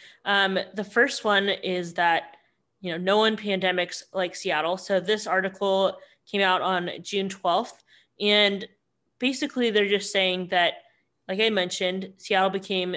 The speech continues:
the first, the most vaccinated city, the first of the thirty largest me-,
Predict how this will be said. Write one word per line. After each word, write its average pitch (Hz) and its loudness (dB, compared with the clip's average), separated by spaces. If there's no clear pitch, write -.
the 185 -6
first, 196 0
the 208 -4
most 240 2
vaccinated 196 0
city, 165 -6
the 185 2
first 233 2
of 190 -4
the 190 -2
thirty 196 -2
largest 180 -2
me-, 175 -4